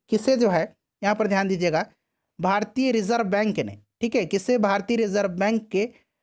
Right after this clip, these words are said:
जो नए प्रबंध निदेशक के रूप में जो है, प्रबंध निदेशक और सीईओ के रूप में नियुक्त किया गया है? तो करेक्ट आंसर इसका क्या हो जाएगा,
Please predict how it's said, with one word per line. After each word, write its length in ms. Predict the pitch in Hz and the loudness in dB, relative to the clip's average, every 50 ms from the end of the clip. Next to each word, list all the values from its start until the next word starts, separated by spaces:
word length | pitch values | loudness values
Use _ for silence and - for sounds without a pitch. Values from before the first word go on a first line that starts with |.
| _ _ _ - | _ _ _ -10
जो 200 | 170 170 190 202 | -6 -2 0 2
नए 300 | 202 196 196 220 240 262 | 2 2 2 2 2 0
प्रबंध 400 | 262 254 - 220 208 220 233 226 | 0 0 0 0 2 2 2 2
निदेशक 480 | 220 208 202 190 202 208 208 - - - | 2 2 2 2 0 0 0 -2 -4 -2
के 80 | - 202 | 0 0
रूप 200 | 208 196 190 196 | 0 0 -2 -2
में 100 | 180 170 | -2 0
जो 100 | 175 175 | 0 0
है, 140 | 185 214 262 - _ _ - | 0 0 -2 -6 _ _ -2
प्रबंध 260 | 185 185 196 214 214 | 0 0 2 2 2
निदेशक 420 | 208 190 185 190 - - 208 208 | 2 2 2 0 0 0 -2 0
और 140 | 180 170 170 | 2 0 0
सीईओ 300 | - - - 214 214 220 | 0 0 0 2 2 2
के 120 | 214 214 196 | 2 2 0
रूप 120 | 214 196 - | 0 2 2
में 60 | 190 | 0
नियुक्त 200 | 185 180 - - | 0 0 0 -2
किया 160 | - - 175 160 | 0 2 2 4
गया 160 | 151 156 147 | 4 2 2
है? 160 | 151 165 214 - _ _ _ _ _ _ _ _ _ _ _ _ _ _ _ _ _ _ _ _ _ _ _ _ _ _ _ _ _ _ _ - | 0 -2 -8 -12 _ _ _ _ _ _ _ _ _ _ _ _ _ _ _ _ _ _ _ _ _ _ _ _ _ _ _ _ _ _ _ -2
तो 60 | 185 | -2
करेक्ट 320 | 185 220 220 240 233 240 254 | 2 2 2 2 2 2 0
आंसर 200 | 247 240 254 233 | 0 2 2 0
इसका 200 | 226 - - 226 | 0 0 -2 0
क्या 140 | 214 233 226 | 2 2 2
हो 100 | 226 214 | 2 4
जाएगा, 320 | 202 190 185 180 214 277 | 2 2 2 2 0 -4